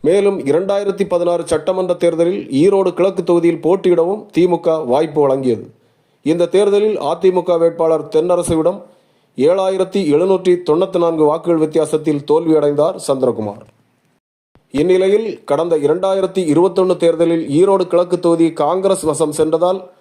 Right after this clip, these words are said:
வி சி சந்திரகுமார் போட்டியிட முடியாமல் போனது.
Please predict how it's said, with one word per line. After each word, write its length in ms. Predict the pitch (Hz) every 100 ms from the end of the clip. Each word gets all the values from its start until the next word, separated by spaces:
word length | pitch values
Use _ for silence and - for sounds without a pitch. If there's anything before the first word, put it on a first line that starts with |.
| _ _ 123
வி 140 | 175
சி 220 | 175 175 151
சந்திரகுமார் 580 | 151 185 180 170 180 180
போட்டியிட 420 | 170 175 175 165
முடியாமல் 440 | 160 165 156 151
போனது. 400 | 147 131 117 98